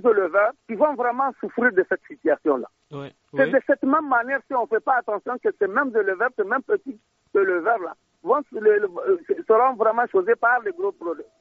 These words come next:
Speaker 1: les gros producteurs ou les grands éleveurs.
Speaker 2: Est-ce qu'ils gagnent quelque chose en contrepartie ?
Speaker 1: Nous
Speaker 2: Que-
Speaker 1: n'avons pas, en tout cas, eu, euh, un dédommagement de qui que ce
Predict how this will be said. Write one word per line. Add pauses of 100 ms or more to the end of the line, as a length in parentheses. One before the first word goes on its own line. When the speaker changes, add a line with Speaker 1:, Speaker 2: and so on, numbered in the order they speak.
(160)
Speaker 1:
les
gros
producteurs
ou
les
grands (100)
éleveurs. (480)
Speaker 2:
Est-ce
qu'ils
gagnent
quelque
chose
en
contrepartie ? (180)
Speaker 1:
Nous
Speaker 2:
Que-
Speaker 1:
n'avons
pas,
en
tout
cas,
eu, (360)
euh,
un
dédommagement
de
qui
que
ce